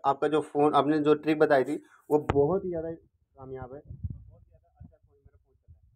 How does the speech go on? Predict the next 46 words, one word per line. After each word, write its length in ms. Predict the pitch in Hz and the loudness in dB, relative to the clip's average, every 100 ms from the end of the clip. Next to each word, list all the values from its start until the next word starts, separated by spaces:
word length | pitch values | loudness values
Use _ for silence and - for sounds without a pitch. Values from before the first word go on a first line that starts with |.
| - | 4
रहा 40 | |
है। 60 | - | 8
हालांकि 340 | 147 196 208 | 8 6 8
दोस्तों, 260 | 208 202 214 | 6 6 6
जिसके 300 | 196 185 214 | 4 6 4
फ़ोन 340 | 208 - 180 185 | 4 6 6 8
में 260 | 160 170 - _ _ _ - | 6 2 -4 _ _ _ -4
एट 220 | 156 185 | 0 2
जी 120 | 185 196 | 4 6
बी 100 | 214 | 4
से 140 | 214 | 2
कम 200 | 202 190 | 4 6
वाले 280 | 196 160 165 | 8 8 6
जितने 360 | 156 151 165 165 | 2 -2 2 4
भी 140 | 165 160 - - | 4 2 -2 -16
फ़ोन 300 | - 143 135 | -4 2 4
हैं, 160 | 139 160 - | 4 2 2
मतलब 380 | 139 135 139 139 | 4 6 6 6
रैम 200 | 135 131 | 4 6
है, 180 | 160 - _ _ - | 2 0 _ _ -2
उसमें 380 | 151 165 196 | 0 6 8
जो 140 | 196 185 | 10 10
है 160 | 180 185 170 | 8 6 6
ये 160 | 180 180 - | 4 4 2
थोड़ा 200 | 160 175 | 4 4
दिक्कत 400 | 160 151 170 160 | 2 -2 2 6
आ 120 | 147 | 8
रहा 120 | 110 | 8
है। 240 | 117 139 _ _ 156 | 6 2 _ _ -2
पर 100 | 160 | 6
अगर 300 | 165 180 190 | 6 8 8
आप 160 | 196 | 8
इसे 160 | 190 196 | 4 4
कर 160 | 196 180 | 4 4
देते 220 | 165 165 | 4 2
हो 60 | 170 | 4
तो 100 | 185 | 6
आपकी 280 | 175 190 196 | 4 4 2
जो 240 | 185 - 151 | 0 -4 -12
स्पीड 340 | - 196 202 | -6 -2 4
है 60 | 180 | 6
वो 120 | 196 180 | 6 6
बहुत 340 | 135 135 185 185 | 0 0 0 0
हद 120 | 147 - | -2 0
तक 180 | 160 - _ _ - | -4 -4 _ _ -4
आगे 260 | 139 135 | 0 2